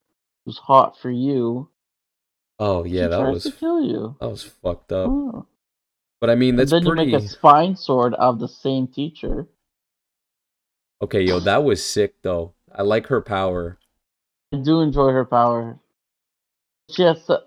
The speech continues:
Speaker 1: own the human first.
Speaker 2: Yes, exactly, something like that. So she,
Speaker 1: That's
Speaker 2: she
Speaker 1: curious.
Speaker 2: cut off the dude's arm, and she's like, "Cool, this is mine now." Hand grenade.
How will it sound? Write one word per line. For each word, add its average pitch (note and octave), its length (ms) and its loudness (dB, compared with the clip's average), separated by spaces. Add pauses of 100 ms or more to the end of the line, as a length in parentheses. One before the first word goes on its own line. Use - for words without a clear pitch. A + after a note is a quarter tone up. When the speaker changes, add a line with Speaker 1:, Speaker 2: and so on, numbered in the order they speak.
Speaker 1:
own D#3 500 0
the F#3+ 100 -6
human F#3 580 -8
first. - 680 -12
Speaker 2:
Yes, A2+ 540 2
exactly, G2+ 580 0
something F#2+ 300 -6
like F2+ 180 -8
that. F#2 300 -4 (1160)
So C3+ 160 -4
she, A#2+ 80 -4
Speaker 1:
That's G#2 200 -12
Speaker 2:
she A#2+ 140 -4
Speaker 1:
curious. A#2 280 -4
Speaker 2:
cut A#2 180 2
off A2+ 220 0
the A2+ 80 -2
dude's G#2 300 -2
arm, G#2+ 240 -2
and G2+ 100 -4
she's - 80 -10
like, G2 220 -2
"Cool, C#3 260 0
this C3+ 220 0
is G#2+ 160 -2
mine F2+ 340 -6
now." G#2 340 -6 (240)
Hand D#3+ 280 -6
grenade. F2 520 -4